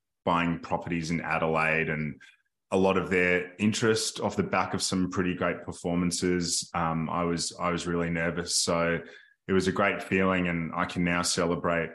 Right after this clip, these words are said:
Will Day going from strength to strength without any hint of, uh, a bit, any sort of bittersweet taste. So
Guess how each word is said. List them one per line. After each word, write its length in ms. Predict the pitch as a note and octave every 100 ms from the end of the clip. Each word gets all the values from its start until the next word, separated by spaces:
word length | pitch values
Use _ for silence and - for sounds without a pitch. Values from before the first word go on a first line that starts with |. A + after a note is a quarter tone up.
| -
Will 260 | F2+ F2
Day 460 | E2+ F2 E2+ E2+ E2 -
going 200 | F2+ F2
from 140 | F2 F2
strength 360 | - F2 E2
to 60 | -
strength 400 | - F2+ E2+ -
without 440 | E2+ E2+ E2 - - _ _ _
any 160 | G#2 G#2
hint 340 | - G#2 G2 G2
of, 300 | F2+ E2 -
uh, 360 | F2 E2+ D#2 - - _ -
a 160 | F2 F2+
bit, 300 | - F#2+ F#2
any 180 | G#2 G#2
sort 300 | - - F#2
of 120 | E2+
bittersweet 480 | F#2+ F2 - E2+ D#2+
taste. 520 | - D#2+ E2+ - -
So 380 | F2 E2+ E2+